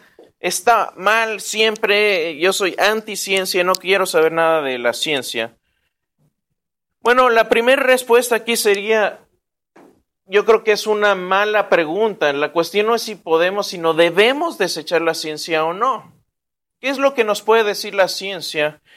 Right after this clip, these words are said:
y qué es lo que nos aporta? Entonces, creo que la respuesta es no, no debemos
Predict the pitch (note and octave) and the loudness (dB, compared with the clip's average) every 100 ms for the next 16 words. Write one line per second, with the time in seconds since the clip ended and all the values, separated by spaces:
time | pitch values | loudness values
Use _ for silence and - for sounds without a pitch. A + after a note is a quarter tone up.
0 | _ E3+ E3+ G#3 G#3+ - G#3 G3+ F3 E3+ | _ -14 0 2 2 0 -4 -2 0 0
1 | D#3+ E3+ E3+ A3 G#3 F#3 G#3 A#3+ B3 - | 0 -2 2 2 2 -2 -2 -2 -4 -4
2 | C#4+ D#4+ - A#3 G3 E3+ E3 - A3 - | -4 0 2 4 2 2 -2 0 0 0
3 | G#3 F3 G3+ A3+ F#3 G#3 A#3 A3+ G3 A3+ | -2 0 2 4 4 2 4 4 4 0
4 | A#3+ F3+ C3 - | 0 -2 -2 -8